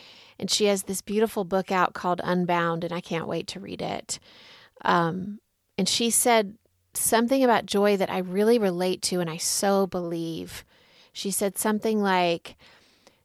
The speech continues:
"Joy and pain can live in the same body. And the pain that we experience doesn't have to take away the joy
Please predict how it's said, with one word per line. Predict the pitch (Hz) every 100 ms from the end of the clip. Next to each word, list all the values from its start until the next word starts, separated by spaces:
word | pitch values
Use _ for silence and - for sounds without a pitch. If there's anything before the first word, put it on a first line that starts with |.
| _ -
"Joy | - 208 226 254
and | 196 190
pain | - 196 202 202
can | 208 185
live | 190 190
in | 214
the | 202
same | 180 - 185 185 180
body. | 160 156 160 - - 202 - - _ _ _ _ _ _ _ -
And | 185 190
the |
pain | 185 - 202 208
that | 208
we | 202 196
experience | - - 202 196 185 170
doesn't | - 190 214
have | 208 196
to | 180
take | - 208 196
away | 180 175 180 180
the | 180
joy | 170 190 170 165 160 175